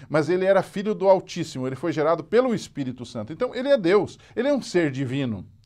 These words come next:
embora seja também humano. Encarnou-se na Virgem Maria. E um texto que eu colocaria para comprovar isso é João cinco dezoito,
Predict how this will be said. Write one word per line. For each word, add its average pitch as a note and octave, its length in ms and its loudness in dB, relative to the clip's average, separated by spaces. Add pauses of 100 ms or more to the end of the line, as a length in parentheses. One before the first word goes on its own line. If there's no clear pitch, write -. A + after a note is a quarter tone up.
(720)
embora F3 420 4
seja F3+ 360 0
também G3 380 -2
humano. B3 500 0 (520)
Encarnou-se D3 720 2
na A#2+ 100 -6
Virgem A#2 240 -4
Maria. F#2+ 320 -12 (340)
E C#3+ 120 -4
um E3 100 -2
texto F#3 300 0
que F3 60 -6
eu E3 80 0
colocaria D3 380 -2
para D3 140 0
comprovar C3 580 0
isso F#3+ 260 -4
é D#3+ 80 0
João F3 240 0
cinco G3+ 320 -8
dezoito, D#3+ 600 0